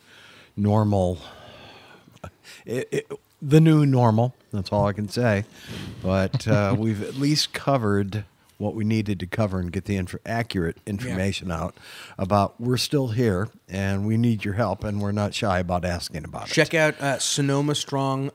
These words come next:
Speaker 3: dot org to make donations. Goes to the Rotary of Sonoma Valley and specifically focuses on people in Sonoma Valley
Speaker 1: That's
Speaker 3: who
Speaker 1: who we,
Speaker 3: lost their
Speaker 1: that's who
Speaker 3: homes.
Speaker 1: we gave to.
Speaker 3: Yeah,
Speaker 1: Yeah.
Speaker 3: sonoma strong dot org.
Speaker 1: Yeah.
Speaker 3: Check it out.
Speaker 1: Yeah. And Brian, anything else you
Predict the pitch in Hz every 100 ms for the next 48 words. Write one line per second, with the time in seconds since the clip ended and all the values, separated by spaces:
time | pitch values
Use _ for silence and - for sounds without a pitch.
0 | - 123 120 123 123 123 113 98 - -
1 | - - 123 123 123 117 131 127 120 127
2 | 123 120 - _ - - 120 - 127 120
3 | 127 131 131 127 120 131 123 120 120 117
4 | 117 117 117 _ - - - 117 113 143
5 | 120 143 131 131 120 131 117 117 117 117
6 | 113 113 117 - - _ - 123 135 127
7 | 120 131 123 123 113 110 127 120 117 107
8 | 113 131 151 123 131 110 90 80 78 -
9 | 73 120 120 104 - 156 143 139 147 135
10 | 127 120 117 110 - 139 120 120 110 -
11 | - 78 _ _ _ _ - - - -
12 | - - - - 131 139 147 156 151 151
13 | 151 156 - 160 156